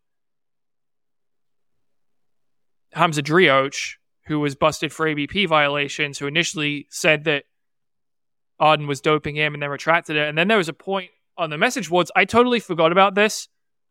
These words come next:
One of the most suspicious runners of the last five years, Kalkadan Gezahegne, who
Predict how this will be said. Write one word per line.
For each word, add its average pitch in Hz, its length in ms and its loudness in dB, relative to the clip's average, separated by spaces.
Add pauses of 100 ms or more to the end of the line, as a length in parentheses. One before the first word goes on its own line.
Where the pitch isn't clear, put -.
(340)
One 190 260 4
of 220 120 0
the 208 140 4
most 196 280 6
suspicious 170 580 -2
runners 139 560 -2 (680)
of 147 200 4
the 151 100 0
last 147 360 2 (180)
five 147 320 4
years, 143 240 -2
Kalkadan 180 580 4
Gezahegne, 143 800 -2 (880)
who 151 380 -4